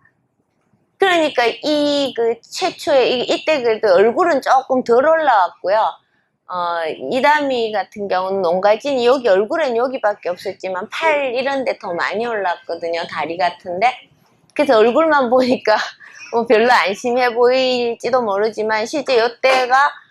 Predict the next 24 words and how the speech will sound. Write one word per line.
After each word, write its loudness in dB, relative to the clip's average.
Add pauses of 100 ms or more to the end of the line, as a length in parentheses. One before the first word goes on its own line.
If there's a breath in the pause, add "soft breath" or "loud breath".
(200 loud breath)
어, -4
다리나 -2
팔은 -4
제일 0
심한 -8
때였고요. -6
농가진이 -4
막 -8
아주 -6
극심하게 -4
올라올 0
때였고. -4 (400 soft breath)
그래서 0
여기 2
보면 -2
삼 -2
개월밖에 0
안 -2
걸렸어요. -6 (520)
확실히 -2 (320)
치열하게 0
싸우니까 -2
빨리 0
끝나죠. -8